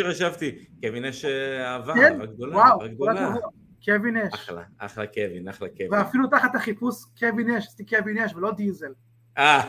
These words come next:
Speaker 1: <laughs> הייתי אומר דיזל, לא, טעית, זה
Speaker 2: <laughs>
Speaker 1: קווין אש.
Speaker 2: לא,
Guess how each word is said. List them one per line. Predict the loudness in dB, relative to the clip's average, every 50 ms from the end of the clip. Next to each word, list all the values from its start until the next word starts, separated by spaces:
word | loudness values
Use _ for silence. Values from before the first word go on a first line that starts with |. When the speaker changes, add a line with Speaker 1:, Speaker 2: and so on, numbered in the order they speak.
| -4 -12 -20 -20 -20 -20 -12 -8 -6
Speaker 1:
<laughs> | -6 -6 -6 -6 -6 -6 -6 -6 -10 -18 -20 -20 -20 -20 -20 _ _ _ _ _ _ _ _ _ _ _ _ _ _ _ _
הייתי | 0 2 2 4 6 6 6 6 4
אומר | 4 6 4 4
דיזל, | 4 4 2 2 4 4 4 6
לא, | 6 6 6 6 6 8 10 10 8 8 4 -2 -4 0
טעית, | 2 2 4 2 2 2
זה | 2 2 2 0 0 -2 -2 0 2
Speaker 2:
<laughs> | 4 4
Speaker 1:
קווין | 6 6 6 6 4 6
אש. | 6 6 6 4 0 -4 -8 -8 -8
Speaker 2:
לא, | -8